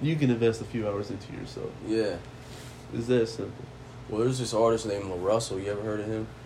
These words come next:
Speaker 1: You told me about him.
Speaker 2: He's, he quit his job in twenty nineteen, got his car repoed and shit.
Speaker 1: Damn.
Speaker 2: And he's, and he was like, he invested all of his time in making music.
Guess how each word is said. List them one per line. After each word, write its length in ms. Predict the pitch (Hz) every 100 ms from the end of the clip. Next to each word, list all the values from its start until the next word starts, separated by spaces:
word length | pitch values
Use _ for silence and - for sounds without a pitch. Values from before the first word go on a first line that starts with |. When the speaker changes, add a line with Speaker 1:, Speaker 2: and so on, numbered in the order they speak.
| - -
Speaker 1:
You 120 | 151 180
told 340 | 131 135 151
me 80 | 143
about 240 | 120 123 117
him. 180 | - - - - - - -
Speaker 2:
He's, 300 | 120 123 120
he 140 | - 127
quit 260 | 123 123
his 160 | 107 107
job 280 | 113 110 104
in 80 | 101
twenty 300 | - 113 110
nineteen, 640 | 110 107 - 117 110 98
got 200 | 95 101
his 120 | 95 -
car 260 | 107 107 104
repoed 540 | 104 104 101 101 101
and 100 | 101
shit. 320 | - 110 104 - - - -
Speaker 1:
Damn. 300 | - 170 143 - - 131 -
Speaker 2:
And 160 | - 95
he's, 240 | 104 98 - 98
and 100 | 95
he 140 | 107
was 120 | 104 95
like, 260 | 90 87 - - - - -
he 100 | 113
invested 480 | 101 95 104 101 101 -
all 260 | 98 107 110
of 100 | 104
his 140 | 101 -
time 440 | 110 107 101 92 - - - - -
in 320 | 101 95 90 90
making 360 | 95 101 98
music. 340 | 95 110 90